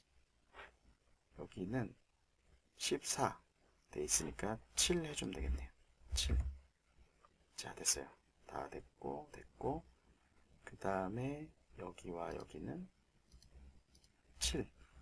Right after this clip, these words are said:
됐어요. 그다음에 여기, 여기는 칠십에서 육십삼이니까 칠이 남죠.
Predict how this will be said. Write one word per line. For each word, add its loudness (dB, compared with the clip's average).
됐어요. 0
그다음에 0
여기, 0
여기는 0
칠십에서 4
육십삼이니까 0
칠이 0
남죠. -4